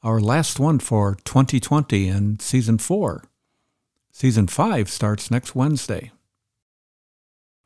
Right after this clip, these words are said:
In episode eighty-one, a few weeks ago, I quoted the Bible character Nathanael, who asked a rhetorical question about Jesus in the very early days of his ministry.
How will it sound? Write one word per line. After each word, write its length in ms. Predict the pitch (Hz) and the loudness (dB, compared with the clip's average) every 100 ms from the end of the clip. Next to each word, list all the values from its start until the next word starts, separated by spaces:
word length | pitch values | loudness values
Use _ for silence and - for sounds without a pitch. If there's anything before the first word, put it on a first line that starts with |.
| _ - | _ -4
In 80 | 160 | -2
episode 420 | 240 226 170 151 | 0 0 2 2
eighty-one, 560 | 135 135 123 131 123 - | 2 4 4 4 2 0
a 100 | - | -4
few 200 | 101 127 | 0 2
weeks 300 | 110 107 - | 2 0 -2
ago, 320 | 95 90 95 113 _ _ _ _ _ - | -2 -2 -4 -8 _ _ _ _ _ -2
I 200 | 117 165 | 0 0
quoted 420 | - 117 127 110 | 0 0 2 0
the 80 | 95 | 0
Bible 380 | 101 110 117 | 2 2 0
character 580 | 107 117 110 104 117 104 | -2 0 0 0 -2 0
Nathanael, 760 | 98 - - 127 131 98 87 104 _ _ _ _ - | -2 -4 0 2 2 0 -4 -12 _ _ _ _ -10
who 180 | 139 | -4
asked 320 | 120 120 - 110 | 0 0 0 -2
a 100 | 101 | -2
rhetorical 640 | 101 - 131 139 135 127 | -2 -2 0 0 0 -6
question 500 | - 139 - - 98 | -2 0 0 -2 -2
about 300 | 98 101 95 | -2 -2 -2
Jesus 580 | - 151 110 95 - - _ _ _ | 0 0 0 -4 -6 -14 _ _ _
in 100 | 113 | -2
the 80 | 104 | 0
very 480 | 95 117 123 131 143 | 2 2 4 2 0
early 320 | 131 120 120 | -2 0 2
days 480 | 113 104 104 107 - | 2 2 2 0 -2
of 100 | 107 | -2
his 200 | 107 90 | 0 0
ministry. 640 | 101 104 - - 92 98 | 0 0 -2 -6 -8 -8